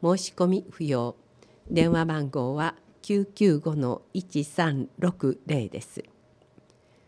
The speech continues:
最後は吉井公民館です。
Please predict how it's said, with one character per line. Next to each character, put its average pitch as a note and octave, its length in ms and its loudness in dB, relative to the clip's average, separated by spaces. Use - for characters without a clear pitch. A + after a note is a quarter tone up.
最 F3 360 2
後 C#3 140 -2
は C#3 220 -2
吉 F3+ 400 2
井 G#3+ 60 0
公 G3+ 220 4
民 F3 220 4
館 G2+ 320 -4
で A#2+ 100 -4
す。 - 260 -10